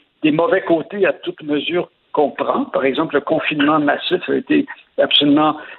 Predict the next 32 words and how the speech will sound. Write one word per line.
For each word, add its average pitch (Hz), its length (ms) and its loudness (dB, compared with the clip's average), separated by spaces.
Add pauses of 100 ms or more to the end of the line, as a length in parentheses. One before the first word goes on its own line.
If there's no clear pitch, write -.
(120)
euh, 143 400 2 (200)
épouvantable 156 760 0
pour 147 160 2
l'économie, 143 560 0
pour 143 140 -2
la 135 80 0
psychologie 143 520 -2
des 139 200 2
gens, 147 140 4
et 131 180 0
cetera. 151 440 2 (500)
Mais 143 180 2
si - 80 4
on 170 80 2
veut 160 160 2
pas 196 240 4
avoir 156 340 0
à 156 80 0
reconfiner, 156 680 -4
ben, 156 120 -6
il 139 100 -4
faut 349 300 -2 (240)
malheureusement 160 600 0
se 170 120 -8
résoudre 135 560 -2 (260)
à, 131 60 -6
à 123 40 -6
prendre 151 320 -2
ce 147 120 0
genre 156 220 2
de 147 80 0
mesures-là. 139 640 2